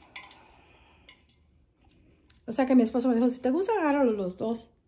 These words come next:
Y este solito, cincuenta dólares, pero grandísimo. Así nos poníamos las cosas en Chiapas para bailar. Tu, tu, tu, tu, tu. Pero sí, entonces,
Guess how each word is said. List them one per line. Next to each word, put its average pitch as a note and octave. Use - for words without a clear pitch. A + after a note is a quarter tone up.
Y A3+
este A#3
solito, B3+
cincuenta A#3
dólares, B3
pero G#3+
grandísimo. F3+
Así G#3
nos A3
poníamos G#3
las G3
cosas F#3
en F3+
Chiapas F#3+
para F3+
bailar. E3
Tu, C#4+
tu, C#4+
tu, D4
tu, D4
tu. -
Pero C4+
sí, B3+
entonces, A#3+